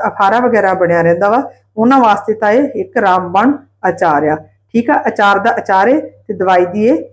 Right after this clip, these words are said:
ਦਵਾਈ ਆ। ਤੇ ਸਰਦੀਆਂ ਦੇ ਵਿੱਚ ਇਹ ਚੀਜ਼ਾਂ ਜਿਹੜੀਆਂ ਉਹ ਆਪਣੇ ਬਹੁਤ ਹੀ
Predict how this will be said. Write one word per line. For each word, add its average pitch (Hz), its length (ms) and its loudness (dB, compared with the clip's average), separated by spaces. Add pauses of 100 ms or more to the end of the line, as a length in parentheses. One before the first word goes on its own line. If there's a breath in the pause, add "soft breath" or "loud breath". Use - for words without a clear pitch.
(120)
ਦਵਾਈ 160 380 0
ਆ। 151 80 0
ਤੇ - 380 -8
ਸਰਦੀਆਂ 208 460 0
ਦੇ 233 100 4
ਵਿੱਚ 240 300 0
ਇਹ - 460 -4
ਚੀਜ਼ਾਂ 208 300 -4
ਜਿਹੜੀਆਂ 202 240 -2
ਉਹ 220 100 0
ਆਪਣੇ 214 360 0 (380)
ਬਹੁਤ 208 320 0
ਹੀ 330 140 2